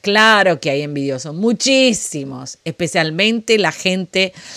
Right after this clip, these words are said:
que no tiene nada que hacer, se la pasan chismoseando y criticando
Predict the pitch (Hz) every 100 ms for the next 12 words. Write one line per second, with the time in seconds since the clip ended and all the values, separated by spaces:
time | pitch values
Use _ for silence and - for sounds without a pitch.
0 | - - _ - 160 160 165 180 190 -
1 | 185 180 175 160 156 160 175 165 156 135
2 | 131 - - 214 202 131 123 - 143 139
3 | 160 175 160 147 - 233 208 226 233 -
4 | 160 143 143 151 147 _ _ _ - _
5 | _ _ 208 208 180 - 247 302 - 277
6 | 214 160 151 151 175